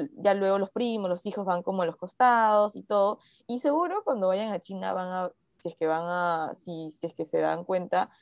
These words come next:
hay un, siempre un huequito en la mesa, en una mesa redonda, y siempre como un hueco, y van a decir como, "¿Por qué nadie se sienta ahí? ¿O por qué no se juntan?", ¿no? Y es porque en este hueco, entre comillas,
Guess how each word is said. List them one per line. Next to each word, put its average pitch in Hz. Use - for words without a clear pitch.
hay 277
un, 440
siempre 415
un 403
huequito 165
en 165
la 151
mesa, 156
en 156
una 185
mesa 180
redonda, 165
y 175
siempre 220
como 233
un 175
hueco, 156
y 196
van 214
a -
decir 208
como, 220
"¿Por 170
qué 226
nadie 277
se 165
sienta 190
ahí? 214
¿O 180
por 190
qué 196
no 226
se 185
juntan?", 156
¿no? 147
Y 254
es 311
porque -
en 202
este 254
hueco, 185
entre 156
comillas, 165